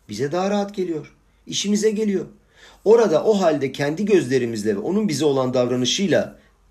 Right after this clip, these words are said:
Akadosh Baruch Hu'yu birebir görebiliyoruz." Ve eğer İsrail topraklarına girersek şöyle dediler, "O topraklar üzerinde oturanları yiyor.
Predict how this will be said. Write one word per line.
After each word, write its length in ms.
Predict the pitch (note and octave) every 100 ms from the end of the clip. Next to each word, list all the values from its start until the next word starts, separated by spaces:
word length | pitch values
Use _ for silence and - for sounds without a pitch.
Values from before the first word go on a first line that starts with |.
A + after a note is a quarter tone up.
| -
Akadosh 500 | B2 D#3 A3 G#3+ F#3
Baruch 240 | F3 C3+
Hu'yu 220 | F#3 F3
birebir 340 | C3+ G3 G#3 D3+
görebiliyoruz." 840 | B2 C3+ D3+ A2+ D#3+ E3 - - _ _ _ _ _ _ _ _ _ A#2
Ve 40 |
eğer 260 | A#2 D3 C#3+
İsrail 400 | A2+ - G3+ G#3+
topraklarına 560 | G#3 D#3+ D3 C#3 B2
girersek 440 | A2+ G#2 F2 - -
şöyle 280 | G#3+ A3+
dediler, 360 | D3 F#2+ F2+ - _ _ _ _
"O 120 | G3
topraklar 600 | G3 C3 - F#2+ - E2+ D2+ -
üzerinde 520 | D3 B2+ G#2+ G2 -
oturanları 800 | B2 B2 C3 C#3 C#3+ C#3+ E3 F3 - _
yiyor. 460 | G#2+ B2+ G#2 -